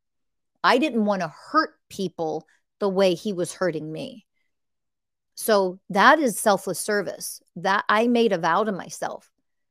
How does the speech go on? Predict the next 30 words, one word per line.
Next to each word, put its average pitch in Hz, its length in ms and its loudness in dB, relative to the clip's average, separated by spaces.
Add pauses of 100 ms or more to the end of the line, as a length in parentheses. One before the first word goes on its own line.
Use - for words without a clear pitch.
(340)
Wasn't 220 360 4
to 427 80 4
work 196 240 2
with 185 100 -2
people, 185 480 -4
by 175 160 0
the 170 80 0
way. 175 220 -2
In 220 100 -8 (180)
case 285 220 2
any 302 160 2
of 254 80 -2
you 262 100 0
don't 269 180 2
know 247 140 2
this, 311 280 -2 (160)
that 539 160 0
was 254 80 2
not 185 180 2
a 175 80 0
goal 190 200 4
of 170 60 -4
mine. 180 320 -4 (1120)
I 330 120 0
wasn't 320 260 0
gonna 240 140 2
go 214 160 2 (1000)
start 208 300 2
a 202 40 0
corporation, 185 880 0